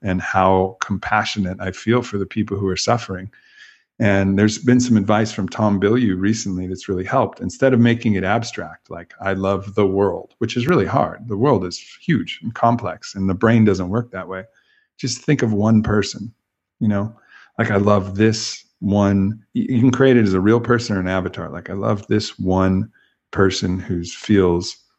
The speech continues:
alone, trapped in their mind, can't get through these mazes and puzzles and can't open their heart.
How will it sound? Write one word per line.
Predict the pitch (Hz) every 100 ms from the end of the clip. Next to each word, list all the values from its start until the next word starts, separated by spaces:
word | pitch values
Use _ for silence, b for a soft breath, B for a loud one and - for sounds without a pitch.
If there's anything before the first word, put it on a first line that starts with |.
| _
alone, | - 87 92 90 90
trapped | 92 104 92 -
in | 95
their | 87
mind, | 90 90 90 90 90 -
can't | - - 101 113
get | 101 - -
through | - 92 90
these | 92 87 92
mazes | 95 90 92 92 95 90
and | 90 87
puzzles | - 95 95 87 92
and | 92 90 -
can't | - 113 -
open | 95 92 92
their | 92
heart. | 92 95 92 -